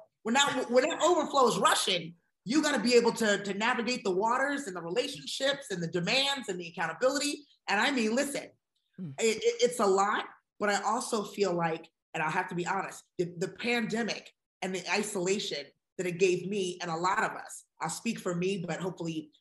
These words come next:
Speaker 1: whoever's listening to this, this could help somebody. The isolation that the pandemic gave me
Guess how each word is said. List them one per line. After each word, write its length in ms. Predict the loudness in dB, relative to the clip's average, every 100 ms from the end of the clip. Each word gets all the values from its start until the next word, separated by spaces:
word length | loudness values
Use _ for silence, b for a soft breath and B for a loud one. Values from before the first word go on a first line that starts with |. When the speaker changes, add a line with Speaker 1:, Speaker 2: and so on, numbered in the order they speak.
| _
Speaker 1:
whoever's 320 | 2 2 0
listening 280 | -2 -4 -8
to 100 | -8
this, 260 | -8 -10 -14 b -8
this 120 | -6
could 180 | -2 -2
help 180 | -2 -4
somebody. 540 | -8 -6 -8 -10 -14 _ _ _ _ _ _ -20 -10
The 140 | -4 0
isolation 800 | 0 2 2 2 2 -2 -8 -12 _ _
that 140 | -8 -6
the 80 | -4
pandemic 640 | -2 -2 0 -2 -2 -4
gave 300 | 0 0 -2
me 240 | -10 -18